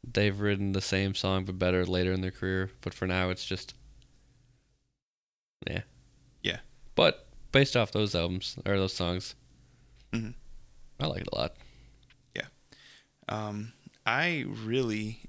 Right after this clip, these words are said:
Speaker 2: enjoyed this album. This was the first one that I listened to by this band. I don't even remember what got me into Trivium or why I checked them out, but, um,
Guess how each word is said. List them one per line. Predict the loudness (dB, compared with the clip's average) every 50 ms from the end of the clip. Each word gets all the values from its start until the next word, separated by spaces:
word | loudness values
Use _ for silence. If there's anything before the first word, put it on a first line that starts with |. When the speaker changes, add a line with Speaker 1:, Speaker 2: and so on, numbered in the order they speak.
| -8
Speaker 2:
enjoyed | -6 -6 -4 -4 -4 -4 -4
this | -2 -2 -2 0
album. | 0 -2 -2
This | -4 -4 -4
was | -4 -6 -6 -6
the | -6 -8
first | -6 -6 -4 -4 -4 -4 -4
one | -4 -4 -4 -2
that | -2 -2
I | -2 -2
listened | -4 -4 -4 -6 -6 -6 -6 -6
to | -6 -6
by | -6 -6 -8 -6
this | -8 -8 -8
band. | -8 -6 -8 -8 -8 -8 -10 -14 -14 -14 -16 -16 -18 -20 -20 -20 -18 -2 2
I | 2
don't | 4 4 4
even | 2 2 0
remember | 0 0 0 -2 -2 -2 -2
what | -2 -2 -2 -2
got | -2 -4 -2 -2
me | -4 -4 -2 -2
into | -2 -2 -4 -4
Trivium | -4 -4 -4 -4 -4 -4 -4 -6 -6 -6 -10 -12 -14 -14 -12 -12 -12 -12 -12 -6 -6 -6 -6 -6 -10 -14 -14 -14 -14 -14 -8 -6
or | -4 -4
why | -2 -2 -2 -2 -2
I | -2
checked | -2 -2 -2 -2 -4 -4
them | -6 -4
out, | -4 -4 -4 -6 -8 -8
but, | -8 -6 -6 -6 -6 -8 -10 -12 -12 -12 -12 -12 -12 -12 -12 -12 -14 -10 -2
um, | 0 2 2 2 0 -2 -4 -6